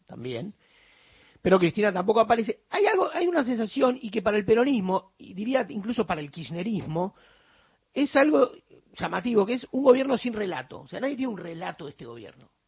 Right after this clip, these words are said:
¿no? Es decir, la campaña dos mil quince, aun cuando tenía tensiones y disidencias visibles, no, no había que ser Gardel para verlas,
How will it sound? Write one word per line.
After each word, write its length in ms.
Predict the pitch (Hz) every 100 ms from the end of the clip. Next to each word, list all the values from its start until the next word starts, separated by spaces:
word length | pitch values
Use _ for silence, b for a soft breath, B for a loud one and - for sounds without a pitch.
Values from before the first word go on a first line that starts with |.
| _
¿no? 140 | 165 190
Es 60 |
decir, 220 | - 123 -
la 120 | 135
campaña 340 | 156 247 302
dos 100 | 214
mil 160 | 226 220
quince, 520 | 233 185 143 190 214 b b b
aun 260 | - 240 339
cuando 240 | 247 214
tenía 480 | 190 202 185 147 135 b b b b b _
tensiones 540 | 185 185 - 285 285 214
y 60 |
disidencias 800 | 202 - 208 202 156 151 127 -
visibles, 720 | 147 - 220 170 131 120 117 _ _
no, 120 | 156 139
no 80 |
había 200 | 135 135
que 100 | 127
ser 380 | 123 151 127 127
Gardel 420 | 117 135 147 127
para 200 | 113 120
verlas, 380 | 117 113 92 131